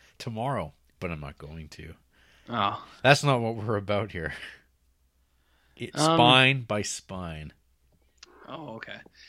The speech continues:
Speaker 2: So wait, how far along down is that? Like, four or five years? Six years?
Speaker 1: I, I don't, I'm not even sure.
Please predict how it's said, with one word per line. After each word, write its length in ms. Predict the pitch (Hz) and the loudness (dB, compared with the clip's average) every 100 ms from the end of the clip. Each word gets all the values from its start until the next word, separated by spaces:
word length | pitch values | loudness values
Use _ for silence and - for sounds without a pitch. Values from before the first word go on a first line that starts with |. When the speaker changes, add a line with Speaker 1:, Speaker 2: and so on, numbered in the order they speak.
| - | -14
Speaker 2:
So 160 | - 135 | 0 2
wait, 160 | 123 | 4
how 160 | 110 123 | 4 2
far 200 | - 120 | 4 2
along 300 | 110 110 110 | 2 -2 -4
down 280 | 104 104 104 | -6 -8 -10
is 100 | 104 | -14
that? 160 | 101 | -14
Like, 160 | 117 117 | -14 -14
four 220 | - 113 | -10 -10
or 40 | 117 | -8
five 220 | 120 120 | -8 -8
years? 380 | 127 147 - - _ - | -8 -8 -8 -14 _ -12
Six 300 | - 170 - | -10 -6 -6
years? 320 | 165 202 - - | -6 -6 -8 -12
Speaker 1:
I, 120 | - - - - | -14 -14 -14 -16
I 60 | - | -16
don't, 240 | 80 78 - | -14 -16 -16
I'm 80 | 80 | -14
not 100 | 87 | -10
even 160 | 101 | -10
sure. 340 | 101 - 85 | -8 -8 -8